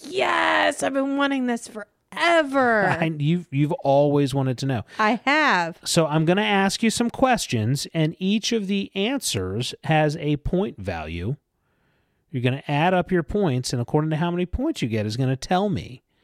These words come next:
Speaker 2: what Stormlight character you really truly are.
Speaker 1: Yes.
Speaker 2: Okay.
Speaker 1: Bring it.
Speaker 2: So when the Dark Eyes bring your food, what do you wanna see on your plate? One, spicy crab.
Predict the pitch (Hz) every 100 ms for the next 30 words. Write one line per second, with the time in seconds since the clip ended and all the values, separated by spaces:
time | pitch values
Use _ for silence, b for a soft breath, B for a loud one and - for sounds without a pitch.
0 | b b b b b 120 113 147 170 -
1 | - 170 160 156 135 123 - 131 120 -
2 | 104 95 b - 104 117 135 127 117 120
3 | 117 107 113 101 92 95 117 - 196 202
4 | - - - - - 160 135 185 196 170
5 | 165 _ b b b b - 160 139 131
6 | 160 139 143 139 127 160 190 165 143 117
7 | 98 131 147 117 107 - 156 87 82 90
8 | - _ _ _ _ 113 139 147 110 131
9 | 208 120 92 92 - 87 85 82 85 -
10 | - - - _ _ _ _ _ _ _
11 | _ - 107 104 175 117 92 117 - _
12 | _ _ - - 120 135 131 - 143 147
13 | 80 85 123